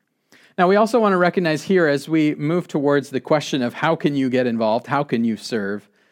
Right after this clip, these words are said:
that some of you, as we, uh, come through covid, are not quite ready to be involved in a crowd of children or involved on a Sunday morning. That's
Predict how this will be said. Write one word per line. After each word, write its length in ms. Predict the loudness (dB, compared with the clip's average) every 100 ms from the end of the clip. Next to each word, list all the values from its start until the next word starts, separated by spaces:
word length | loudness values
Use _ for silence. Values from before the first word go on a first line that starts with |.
| _ _ _
that 140 | -2 2
some 180 | 2 2
of 120 | 2
you, 380 | 2 2 0 -2
as 280 | -2 -2 0
we, 240 | -2 -2
uh, 200 | -4 -4
come 320 | -2 -4 -4 -4
through 240 | -4 -4
covid, 400 | 0 0 2 0
are 120 | 0
not 200 | 0 0
quite 200 | 0 0
ready 280 | 0 0 0
to 120 | -4
be 380 | -2 -2 -2 -2
involved 460 | -2 0 0 0 -2
in 100 | -4
a 60 |
crowd 260 | -2 -4 -4
of 80 | -4
children 600 | -2 0 -2 -4 -6 -4
or 460 | -2 0 0 -4 -6
involved 380 | -4 -2 -2 -2
on 100 | -4
a 60 |
Sunday 320 | -4 -4 -2
morning. 380 | -2 -2 -4 -6
That's 220 | -8 -10